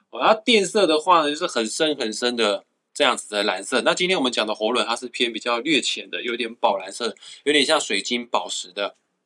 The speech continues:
颜色哈。那我们在进入到牌卡之前呢，我想再问两位哈，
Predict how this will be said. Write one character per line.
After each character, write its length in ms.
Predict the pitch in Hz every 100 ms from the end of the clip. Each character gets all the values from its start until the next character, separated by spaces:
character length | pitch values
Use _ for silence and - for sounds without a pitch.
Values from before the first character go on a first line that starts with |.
| -
颜 160 | 95
色 240 | - 120 -
哈。 200 | 98 - _ _ _ _ _
那 160 | - 233
我 60 | 156
们 80 |
在 100 | 151
进 160 | 196 202
入 120 | 185
到 120 | 185
牌 220 | 170 120 131
卡 160 | 113
之 160 | - 127
前 180 | 120 98
呢， 120 | 101
我 120 | 123
想 140 | 123
再 140 | 107 113
问 180 | 127 107
两 220 | 95 101
位 160 | 113
哈， 180 | 98 98